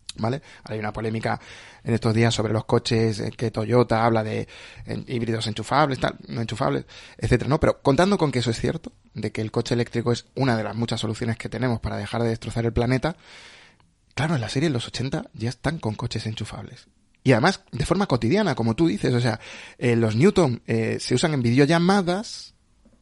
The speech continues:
el, a finales de los ochenta. Nosotros no hemos tenido videollamadas generalizadas hasta la segunda década de este siglo, prácticamente.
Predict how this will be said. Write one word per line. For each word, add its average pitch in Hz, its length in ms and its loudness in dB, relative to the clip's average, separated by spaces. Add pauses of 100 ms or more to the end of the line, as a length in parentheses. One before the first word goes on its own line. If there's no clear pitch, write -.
(800)
el, 104 360 -4
a 98 60 -12
finales 135 300 0
de 143 60 0
los 113 140 -4
ochenta. - 480 -10 (720)
Nosotros 123 380 4
no 175 80 2
hemos 160 200 0
tenido 131 260 2
videollamadas 117 720 0
generalizadas 120 1080 -2 (800)
hasta 110 420 -4
la 101 100 -8
segunda 120 380 -2
década 135 420 2
de 110 60 -2
este - 200 -12
siglo, - 300 -8 (300)
prácticamente. 135 640 -8